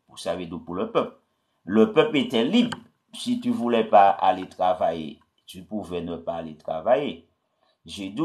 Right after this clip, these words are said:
qu'il y avait aucune obligation que tu ailles, c'est-à-dire travailler. Ah, sauf que au début, oui, parce que au début,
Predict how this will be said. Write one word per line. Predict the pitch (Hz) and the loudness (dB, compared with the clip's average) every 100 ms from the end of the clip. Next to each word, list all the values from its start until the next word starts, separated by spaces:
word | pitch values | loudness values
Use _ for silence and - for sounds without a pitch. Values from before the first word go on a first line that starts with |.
| 165 120 | -4 4
qu'il | 120 110 - _ - | 4 4 -2 _ 2
y | 120 | 6
avait | 110 110 139 | 8 8 4
aucune | 135 - 123 | 4 0 0
obligation | 117 95 110 107 98 - - 143 156 - | 0 0 0 6 6 6 2 4 4 2
que | 120 123 127 - _ _ _ _ _ | 2 2 2 -8 _ _ _ _ _
tu | - 139 120 | -12 0 6
ailles, | 113 123 | 6 4
c'est-à-dire | 123 110 110 104 101 107 | -4 -4 4 4 4 -6
travailler. | - 104 107 107 92 90 - | 0 4 4 4 2 -2 4
Ah, | 110 110 - | 4 4 -2
sauf | - 214 220 - | 4 4 4 2
que | 170 156 151 | 4 4 2
au | 139 | -2
début, | 123 127 123 156 | 0 -2 -2 -4
oui, | 143 156 123 - | -4 -4 -4 -4
parce | 101 - | -8 -6
que | 110 107 113 - _ _ _ _ _ - | -2 0 0 -6 _ _ _ _ _ 0
au | 113 | 0
début, | 117 117 92 117 135 147 - | 2 0 2 -2 -2 -4 -8